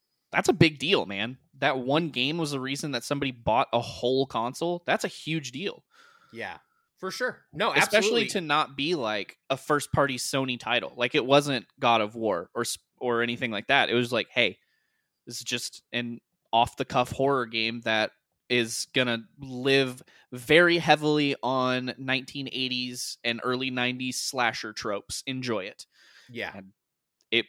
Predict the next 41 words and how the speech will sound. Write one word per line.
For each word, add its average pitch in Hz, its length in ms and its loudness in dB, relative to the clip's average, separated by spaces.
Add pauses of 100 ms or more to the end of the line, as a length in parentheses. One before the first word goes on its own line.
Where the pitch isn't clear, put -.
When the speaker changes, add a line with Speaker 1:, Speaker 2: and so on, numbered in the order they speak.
(120)
Speaker 1:
did 135 260 -2
super 165 400 2
well. 156 360 -2 (680)
Speaker 2:
Yeah. 151 200 -2
Speaker 1:
So - 180 2
Speaker 2:
And 147 80 0
that 196 200 6
Speaker 1:
that - 20 0
Speaker 2:
has, 208 80 0
Speaker 1:
is 180 640 0 (200)
Speaker 2:
that 156 180 -4
led 160 240 -4
to 170 80 -10
this 147 200 -4
whole 151 200 -2
Dark 131 320 -6
Pictures 135 380 -8
anthology. 95 480 -10
You 98 80 -14
wanna 101 100 -14
talk 113 140 -8
about 110 200 -12
that 110 140 -6
a 113 60 -8
little 120 180 -10
bit? 135 220 -8
Like, 98 160 -12
what 107 120 -12
the 107 120 -10
idea 98 420 -10
is 117 160 -12
here? 131 300 -14 (280)
Speaker 1:
Right. 123 380 0
So 135 160 -2
that 160 180 2
led 175 140 0
to 180 100 -4
the 165 120 -2
Dark 147 220 0
Pictures 143 340 -4
anthology. 123 760 -2